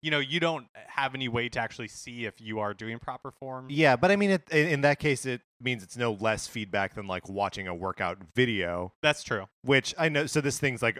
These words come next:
Speaker 2: you know, direct competition is Jane Fonda, I guess, <laughs> from, like, thirty years
Speaker 1: When
Speaker 2: ago.
Speaker 1: did the oldies?
Speaker 2: <laughs> Mm-hmm. Um, so this is, uh, coming out on October eighteenth, um, and the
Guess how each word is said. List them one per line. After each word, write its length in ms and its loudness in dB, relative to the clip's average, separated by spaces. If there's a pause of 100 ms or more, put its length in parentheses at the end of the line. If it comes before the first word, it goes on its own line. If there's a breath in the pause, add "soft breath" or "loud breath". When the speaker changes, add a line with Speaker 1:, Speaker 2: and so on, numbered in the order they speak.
Speaker 2:
you 180 -2
know, 80 -2
direct 460 0
competition 540 -4
is 100 -6
Jane 180 2
Fonda, 380 -2
I 60 -4
guess, 340 0 (120)
<laughs> 120 -20
from, 180 -2
like, 280 2 (160)
thirty 220 0
years 260 0
Speaker 1:
When 80 2
Speaker 2:
ago. 140 8
Speaker 1:
did 100 -2
the 80 -6
oldies? 560 0
Speaker 2:
<laughs> 0 -
Mm-hmm. 320 0 (920 loud breath)
Um, 460 4 (140)
so 480 2
this 240 -2
is, 240 -6
uh, 160 0
coming 240 0
out 220 2
on 220 0
October 420 0
eighteenth, 560 -4 (340 loud breath)
um, 380 2 (100)
and 400 0
the 180 0